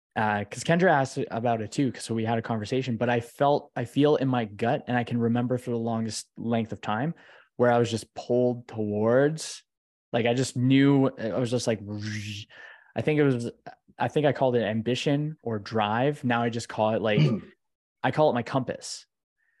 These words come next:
Speaker 1: So
Speaker 2: Ah,
Speaker 1: that feeling
Speaker 2: interesting.
Speaker 1: is actually a compass. It's a way of directing the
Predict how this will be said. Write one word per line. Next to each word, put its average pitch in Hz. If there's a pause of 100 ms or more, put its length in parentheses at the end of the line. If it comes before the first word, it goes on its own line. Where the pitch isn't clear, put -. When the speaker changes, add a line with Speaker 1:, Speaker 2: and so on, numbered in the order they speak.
(140)
Speaker 1:
So -
Speaker 2:
Ah, 120
Speaker 1:
that 113
feeling 147
Speaker 2:
interesting. -
Speaker 1:
is 120
actually 120
a 117
compass. 131
It's 113
a 113
way 120
of 110
directing 110 (400)
the 113